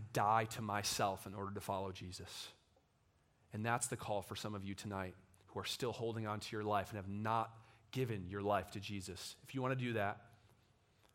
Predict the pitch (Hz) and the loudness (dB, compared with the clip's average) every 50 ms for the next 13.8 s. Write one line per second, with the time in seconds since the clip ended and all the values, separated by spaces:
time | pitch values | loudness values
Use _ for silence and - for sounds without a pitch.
0 | _ _ _ _ _ _ _ _ _ _ _ _ _ - - 135 139 135 139 131 | _ _ _ _ _ _ _ _ _ _ _ _ _ -6 -2 0 2 2 2 2
1 | 123 123 120 120 123 - 123 117 113 110 110 113 107 110 107 104 101 92 90 87 | 2 2 2 2 2 0 -2 0 2 2 2 2 0 -2 -4 -6 -4 -4 -6 -6
2 | 87 - - - - _ _ _ _ _ - 113 120 117 113 110 113 110 120 113 | -8 -10 -16 -20 -20 _ _ _ _ _ -6 -4 -2 0 0 0 0 0 -2 -2
3 | 107 107 104 98 98 92 87 85 - - - - - _ _ _ _ _ _ _ | -2 0 0 2 2 2 0 -2 -6 -10 -18 -20 -20 _ _ _ _ _ _ _
4 | - 117 117 120 127 135 135 139 135 127 120 113 107 113 120 117 113 117 110 101 | -6 -4 -2 0 0 2 4 6 6 6 6 4 2 2 2 2 2 0 0 -2
5 | 87 - - - - - - 120 123 123 135 151 156 165 175 165 170 170 165 156 | -2 -4 -8 -16 -14 -8 -4 -2 2 6 10 10 12 12 12 12 12 12 12 12
6 | 151 147 143 139 135 123 113 107 104 98 104 120 123 - - - 120 120 - - | 12 10 10 12 10 10 8 6 2 0 -4 -6 -8 -10 -6 -6 -6 -6 -4 -2
7 | - 165 - - - 151 135 123 123 127 117 - - 110 107 - - - - 107 | -2 -2 -2 0 -2 0 0 0 0 0 0 2 4 2 2 2 -2 -4 -2 -2
8 | 104 - - - 98 92 92 101 - - - - - _ _ _ _ _ _ _ | -2 -2 -4 -6 -6 -6 -8 -10 -12 -12 -14 -16 -18 _ _ _ _ _ _ _
9 | _ _ _ _ _ _ _ _ _ _ _ _ _ _ _ _ _ _ _ _ | _ _ _ _ _ _ _ _ _ _ _ _ _ _ _ _ _ _ _ _
10 | _ _ _ _ _ _ _ _ _ _ _ _ _ _ _ _ _ _ _ _ | _ _ _ _ _ _ _ _ _ _ _ _ _ _ _ _ _ _ _ _
11 | _ _ _ _ _ _ _ _ _ _ _ _ _ _ _ _ _ _ _ _ | _ _ _ _ _ _ _ _ _ _ _ _ _ _ _ _ _ _ _ _
12 | _ _ _ _ _ _ _ _ _ _ _ _ _ _ _ - - - 98 101 | _ _ _ _ _ _ _ _ _ _ _ _ _ _ _ -10 -6 -4 -4 -4
13 | 104 104 110 117 123 120 120 143 147 156 - - - - - - | -4 -2 0 0 0 2 2 2 2 2 2 0 -2 -4 -6 -8